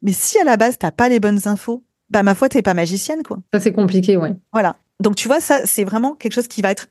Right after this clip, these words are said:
Speaker 1: impactant. Vraiment, ce que je dis, ce qu'on re-, ce qu'on remarque le plus, c'est, euh, ceux qui vont utiliser beaucoup de jargon, ceux qui vont, euh, utiliser des acronymes, ou ceux qui vont parfois, euh, même, tu vois, dans les,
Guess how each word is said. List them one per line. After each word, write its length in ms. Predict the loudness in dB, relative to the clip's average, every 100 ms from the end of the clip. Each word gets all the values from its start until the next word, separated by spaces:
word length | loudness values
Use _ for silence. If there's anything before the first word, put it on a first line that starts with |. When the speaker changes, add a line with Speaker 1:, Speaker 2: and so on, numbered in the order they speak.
| 0
Speaker 1:
impactant. 540 | 0 0 -2 -2 -2 -4 -2
Vraiment, 220 | 2 2
ce 80 | 2
que 80 | 0
je 60 |
dis, 60 | -2
ce 80 | -2
qu'on 140 | 0
re-, 260 | 2 2 -2
ce 80 | -4
qu'on 120 | 0
remarque 240 | 0 0
le 60 | -2
plus, 200 | -2 -6
c'est, 300 | -2 0 0
euh, 60 | 0 -8 -20 -10
ceux 160 | -8 -6
qui 160 | -4
vont 140 | -2 -2
utiliser 400 | 0 -2 0 -2
beaucoup 220 | -4 -4
de 40 |
jargon, 400 | -4 -4 -6 -10 -10
ceux 180 | -6 -6
qui 220 | -4 -4
vont, 240 | -2 -4
euh, 60 | -4
utiliser 400 | -6 -6 -4 -2
des 140 | -2 -2
acronymes, 560 | -2 -2 -2 -2 -4 -2
ou 100 | -4
ceux 220 | 0 -2
qui 180 | -2 -2
vont 320 | 2 0 0 _ -6
parfois, 460 | -4 -2 2 4 6
euh, 640 | 6 4 2 0 -4 -10 -2
même, 240 | 2 4 2
tu 120 | 0
vois, 120 | 0
dans 100 | 2
les, 220 | 2 2